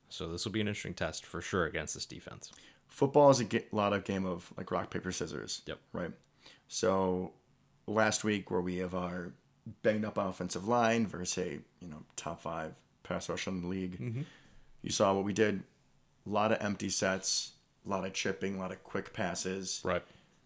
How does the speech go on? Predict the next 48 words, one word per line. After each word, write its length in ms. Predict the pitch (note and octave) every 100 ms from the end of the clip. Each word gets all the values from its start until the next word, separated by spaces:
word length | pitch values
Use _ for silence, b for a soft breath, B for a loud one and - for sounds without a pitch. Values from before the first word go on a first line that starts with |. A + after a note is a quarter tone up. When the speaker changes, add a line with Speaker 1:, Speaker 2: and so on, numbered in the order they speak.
| _ _
Speaker 2:
I 40 | -
think 240 | - G2+
Pittsburgh 360 | A#2 - A2 G2+
knows 280 | G2 A2 G2+
that 80 |
we 100 | G2+
would 120 | G2 F#2+
look 240 | F#2+ G2
to 100 | A2
do 140 | G2+ F#2+
the 120 | G2
exact 500 | G2 F#2 F#2 G2 -
same 280 | F#2+ F#2+ G2
thing 440 | - F#2 C#3+ G#3 - _ _ _ _
against 360 | G#2+ G2 F#2+ -
them 300 | F2+ B2 D3
with 220 | G2 -
T 160 | - G2+
J 160 | G2+
Watt. 360 | F#2+ G2+ C#3 - b b b b
It'll 100 | - A2
be 60 |
interesting 220 | A2+ -
to 40 | G2+
see, 340 | - G2 F#2 - E2+
you 60 |
know, 80 | F2+
how 180 | F2+ G2+
we 100 | G2
counteract, 800 | F#2 G2 E2+ D#2 A1 - - - _ _ _ _ _ _ -
because 280 | - - E2+
I'm 200 | G2+ G2
assuming 380 | F#2 A#2+ A#2 G2
that 140 | G2
they're 140 | F#2+ F#2
gonna 220 | E2+ F#2
have 280 | F#2+ F#2 F#2
a 60 |
recipe, 640 | F2+ F#2 - - E3+ C#2 - _ _ _ _ _ _ _ _ _ _ _ -
like, 160 | F2 - -
to, 220 | - F#2 F2+
to 160 | -
stop 300 | G2+ G#2+ F#2
what 60 | F#2
we 60 | F#2
did 140 | -
last 280 | E2+ - -
week. 320 | - -